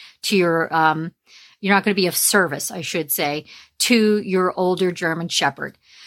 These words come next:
So here, here are some things that I like to do. So I've, I've been exclusively, um, rescuing and providing lifelong care for older German Shepherds since two thousand seven.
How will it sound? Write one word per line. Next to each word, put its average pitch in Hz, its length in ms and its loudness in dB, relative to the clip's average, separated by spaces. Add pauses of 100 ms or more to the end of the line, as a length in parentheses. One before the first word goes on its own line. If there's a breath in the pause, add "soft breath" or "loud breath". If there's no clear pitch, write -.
So 233 420 0
here, 339 480 0
here 302 320 -6
are 339 60 -6
some 294 220 -8
things 247 320 -2
that 220 120 -4
I 190 160 4
like 180 220 -2
to 190 60 -14
do. 165 120 -14
So 185 200 0 (440 loud breath)
I've, 277 460 2 (140)
I've 254 580 0 (600)
been 233 340 2 (180)
exclusively, 220 1120 -4 (600)
um, 196 400 2 (300)
rescuing 226 840 0
and 196 220 -2
providing 208 720 2
lifelong 208 560 0
care 202 280 0
for 196 320 -6
older 214 340 2
German 208 400 2
Shepherds 190 480 -2
since 185 300 -4
two 208 200 0
thousand 175 480 0
seven. 170 500 -4